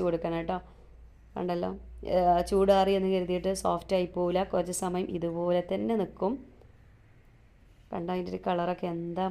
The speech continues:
മൊഞ്ചല്ലേ, കഴിക്കാനും നല്ല രുചി തന്നെയാണ് കേട്ടോ. കുട്ടികൾക്കും മുതിർന്നവർക്കൊക്കെ ഇത് ഒരുപാട് ഇഷ്ടമാവും. ചില സമയങ്ങളിൽ നമ്മളെ കയ്യിൽ പച്ചരി ഉണ്ടാവില്ല, അരിപ്പൊടി ഉണ്ടാവില്ല,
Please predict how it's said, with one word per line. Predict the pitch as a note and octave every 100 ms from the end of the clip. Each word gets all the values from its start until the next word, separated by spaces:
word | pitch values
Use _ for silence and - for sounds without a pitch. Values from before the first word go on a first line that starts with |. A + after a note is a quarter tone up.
| F#3
മൊഞ്ചല്ലേ, | F3 E3+ F3+ F3 E3+ -
കഴിക്കാനും | E3+ E3 F#3 F3+ G3 F3
നല്ല | E3+ F3+ A#3+
രുചി | G#3 E3+ F#3+
തന്നെയാണ് | F#3 F3 F3
കേട്ടോ. | E3+ F3+ - - - -
കുട്ടികൾക്കും | E3+ F#3 F3+ F3 G3+ F3
മുതിർന്നവർക്കൊക്കെ | F3 F3 F#3 F#3 F#3+ F#3 F#3+ -
ഇത് | F#3
ഒരുപാട് | F3 F3 F#3+ G#3 A3
ഇഷ്ടമാവും. | F#3+ - F3+ F3 G#3 - - - -
ചില | F#3+ F#3 G3+
സമയങ്ങളിൽ | F#3+ F#3 F#3 F#3+ F#3+ G3+ - F#3
നമ്മളെ | F3 F#3 F#3+
കയ്യിൽ | F3+ F3+ F#3+
പച്ചരി | F#3+ F3+ F#3 F#3+ F#3
ഉണ്ടാവില്ല, | F3 F3 F3+ F#3 -
അരിപ്പൊടി | F3 E3 F3+ F#3 F#3+
ഉണ്ടാവില്ല, | F3+ F3+